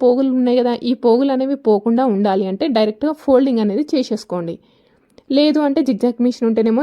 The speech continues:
జిగ్జాగ్ మిషన్ పైన చేయండి. ఇంకెందుకులే మనం ఇక్కడ స్టిచ్ చేసి మళ్ళీ మిషన్ పైన నుండి లేచి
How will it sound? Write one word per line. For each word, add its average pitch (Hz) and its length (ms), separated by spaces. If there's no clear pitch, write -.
జిగ్జాగ్ 226 380
మిషన్ 233 240
పైన 226 240
చేయండి. 208 360
ఇంకెందుకులే 226 460
మనం 214 240
ఇక్కడ 202 240
స్టిచ్ 214 240
చేసి 254 220
మళ్ళీ 190 220
మిషన్ 220 280
పైన 220 180
నుండి 220 180
లేచి 226 180